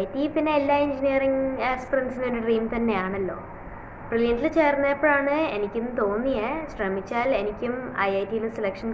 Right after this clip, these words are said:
കിട്ടുമെന്ന്. പണ്ടേ തൊട്ട് കെമിസ്ട്രി എൻ്റെ വളരെ ബുദ്ധിമുട്ടിയൊരു സബ്ജക്റ്റ് ആയിരുന്നു. ആ, ജനുവരി സെഷനിൽ മെയിൻസിൽ എനിക്ക് കെമിസ്ട്രിയിൽ വെറും പത്തൊമ്പത് മാർക്കായിരുന്നു നൂറിൽ. മാത്തിലും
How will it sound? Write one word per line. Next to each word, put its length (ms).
കിട്ടുമെന്ന്. 600
പണ്ടേ 560
തൊട്ട് 280
കെമിസ്ട്രി 460
എൻ്റെ 680
വളരെ 300
ബുദ്ധിമുട്ടിയൊരു 560
സബ്ജക്റ്റ് 440
ആയിരുന്നു. 600
ആ, 380
ജനുവരി 400
സെഷനിൽ 420
മെയിൻസിൽ 500
എനിക്ക് 680
കെമിസ്ട്രിയിൽ 440
വെറും 480
പത്തൊമ്പത് 440
മാർക്കായിരുന്നു 600
നൂറിൽ. 380
മാത്തിലും 720